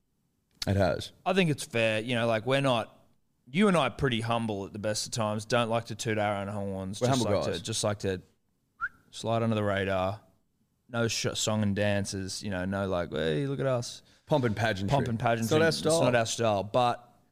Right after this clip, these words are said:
Speaker 2: I think it is worth mentioning, as much for, for the Tom and Eddie of six years ago, sitting on a couch with a little microphone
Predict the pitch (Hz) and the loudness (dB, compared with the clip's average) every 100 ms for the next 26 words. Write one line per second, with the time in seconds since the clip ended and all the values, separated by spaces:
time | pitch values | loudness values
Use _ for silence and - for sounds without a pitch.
0 | _ _ _ - 147 - 240 226 170 147 | _ _ _ -2 -2 0 0 2 2 2
1 | 120 110 107 98 98 90 90 - 95 92 | 0 -4 -4 -4 -8 -10 -8 -10 -10 -12
2 | - - 127 175 185 - - 117 104 80 | -12 -8 -2 -2 -2 -4 0 2 2 -2
3 | - 107 101 92 90 - _ _ _ _ | -2 0 2 0 -2 -8 _ _ _ _
4 | _ _ _ _ _ 120 123 - 147 165 | _ _ _ _ _ -6 -4 0 2 2
5 | 135 123 120 113 - - 120 - 110 107 | 2 2 2 0 0 0 0 -2 0 -2
6 | 95 92 90 92 90 98 - _ _ _ | -2 0 0 0 -2 -6 -14 _ _ _
7 | _ _ - - 135 123 127 120 110 - | _ _ -6 -2 0 0 2 0 0 0
8 | 104 101 101 - 104 110 117 110 107 104 | 2 2 -2 -6 -4 -2 0 2 2 0
9 | 107 - 101 101 101 101 | -4 -2 -2 0 0 -2